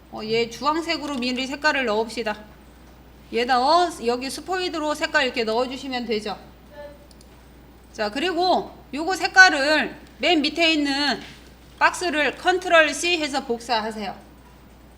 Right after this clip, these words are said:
컨트롤 C 해서 복사하시라고. 됐나요?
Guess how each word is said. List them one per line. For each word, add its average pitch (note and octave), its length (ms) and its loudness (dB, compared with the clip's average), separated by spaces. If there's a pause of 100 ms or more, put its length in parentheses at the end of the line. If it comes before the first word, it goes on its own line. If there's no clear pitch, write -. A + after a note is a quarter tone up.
(1120)
컨트롤 E4 480 2
C F4 200 -4
해서 C#4 280 -4
복사하시라고. G#3+ 800 -6 (500)
됐나요? C4+ 560 0